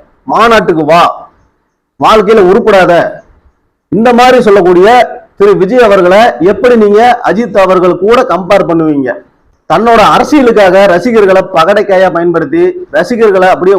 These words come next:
ஓட்டா மாத்தி, அவங்கள அப்படியே தொண்டர்களா மா-, மாத்தி, கடைசி வரைக்கும்,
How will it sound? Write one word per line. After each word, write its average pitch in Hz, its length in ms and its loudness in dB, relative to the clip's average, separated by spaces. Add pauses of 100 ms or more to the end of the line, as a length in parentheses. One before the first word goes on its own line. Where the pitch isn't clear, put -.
ஓட்டா 196 340 0
மாத்தி, 165 420 -4 (400)
அவங்கள 165 240 -2
அப்படியே 170 260 -2
தொண்டர்களா 196 480 0
மா-, 160 340 -4 (140)
மாத்தி, 170 420 -2 (400)
கடைசி 214 300 -2
வரைக்கும், 208 420 2